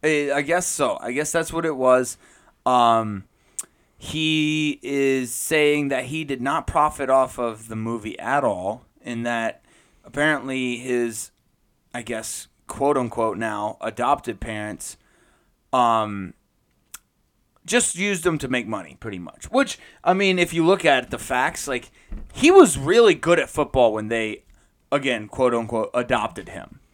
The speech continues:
He was already good. Like, he was big, big fucking boy. He was, he was already proving himself on the, on the field. Like,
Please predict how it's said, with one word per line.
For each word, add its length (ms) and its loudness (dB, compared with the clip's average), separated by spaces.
He 140 2
was 140 6
already 440 10
good. 340 0
Like, 180 0
he 120 -4
was 180 0
big, 500 2
big 240 4
fucking 440 4
boy. 380 4
He 180 2
was, 240 0
he 200 -6
was 180 -4
already 480 6
proving 400 0
himself 440 0
on 140 -2
the, 120 -6
on 160 -4
the 80 -8
field. 440 -4
Like, 260 -10